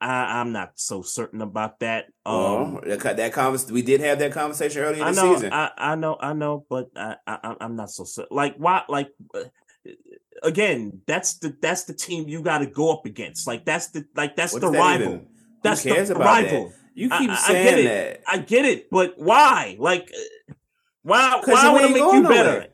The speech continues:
Speaker 1: And I gotta go through you.
Speaker 2: We ain't going nowhere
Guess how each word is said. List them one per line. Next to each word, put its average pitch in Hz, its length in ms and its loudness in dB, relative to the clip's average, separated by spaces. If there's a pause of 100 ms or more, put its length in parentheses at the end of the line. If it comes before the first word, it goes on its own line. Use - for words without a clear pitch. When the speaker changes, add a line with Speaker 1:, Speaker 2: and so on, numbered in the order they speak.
Speaker 1:
And 202 120 2
I 233 80 2
gotta 214 200 0
go 220 180 6
through 202 180 -6
you. 107 300 -8 (180)
Speaker 2:
We 233 160 -2
ain't 285 200 -4
going 359 280 0
nowhere 247 560 2